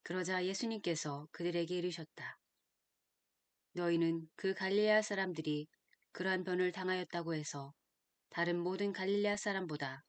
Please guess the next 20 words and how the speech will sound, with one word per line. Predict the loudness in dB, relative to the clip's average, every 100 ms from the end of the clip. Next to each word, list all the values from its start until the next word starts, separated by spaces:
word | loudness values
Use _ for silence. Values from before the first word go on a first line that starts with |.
| _ _ _ -6
더 | -4 -2
큰 | -2 -2
죄인이라고 | 0 0 2 0 -2 -4 -8
생각하느냐? | -4 -4 -4 -6 -8 -8 -12 -16 _ _ _ _ _ _ _ _ _ _ _ _ _ -6
아니다. | -2 -2 -4 -8 -12 _ _ _ _ _ _ _ -2
내가 | 0 0 -2 -2
너희에게 | -2 0 0 -2 -2
말한다. | -2 -2 -6 -8 -12 -14 _ _ _ _ _ _ _ _ _
너희도 | -2 0 2 0 0
회개하지 | -2 0 0 0
않으면 | 0 0 0 -2 -6 _ _ _
모두 | -2 -2 -2 -4 -6
그처럼 | -6 -4 -2 -4 -4
멸망할 | -2 -2 -4 -6
것이다." | -6 -10 -8 -10 -10 _ _ _ _ _ _ _ _ _ _ _ _ _ _ _ _ _
또 | -2 -2
실로암에 | 0 2 4 2 2
있던 | 0 -2 -4
탑이 | -4 -2 0 0
무너지면서 | -2 -2 -2 -2 -4 -4 -8 -12